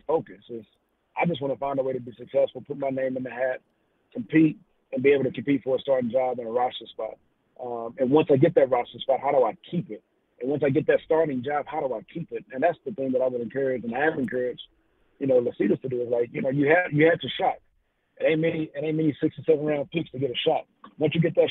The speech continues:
shot, you gotta make sure you take it, keep it, and do really well with it, 'cause you don't know when you get another one.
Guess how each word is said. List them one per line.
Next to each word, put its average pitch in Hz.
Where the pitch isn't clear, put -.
shot, 185
you 143
gotta 139
make 143
sure 135
you 120
take 165
it, 156
keep 165
it, 151
and 143
do 143
really 139
well 131
with 127
it, -
'cause 117
you 120
don't 135
know 135
when 127
you 127
get 120
another 120
one. 120